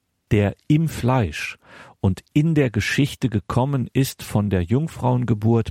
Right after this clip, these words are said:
bis zur Auferstehung, dass das Evangelium wahr ist.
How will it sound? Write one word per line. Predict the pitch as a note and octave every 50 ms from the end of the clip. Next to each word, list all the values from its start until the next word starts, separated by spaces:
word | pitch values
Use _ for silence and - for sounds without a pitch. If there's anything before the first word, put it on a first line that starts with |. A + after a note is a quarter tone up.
| - _
bis | - C#3+ - - -
zur | - B2+ A2+ -
Auferstehung, | - G#2 G2+ - - - F2 - - - - A#2 A#2 A#2+ A#2 A#2 A#2+ A#2+ - - - - - - - _ -
dass | - - - - - _
das | - G#2+ A#2 - - - - _ -
Evangelium | - G2 F#2+ F#2 F2 F2 - G#2+ G#2 G#2 G#2 G#2 G2+ G2 F#2+ F#2+ F#2 F2 - _ _ _
wahr | - G2 F#2 G2+ B2 C3 C#3 - A2 F2+ D#2 D2 G2+ A2+ _ -
ist. | - F#2 D#2+ D2+ - - - _ - -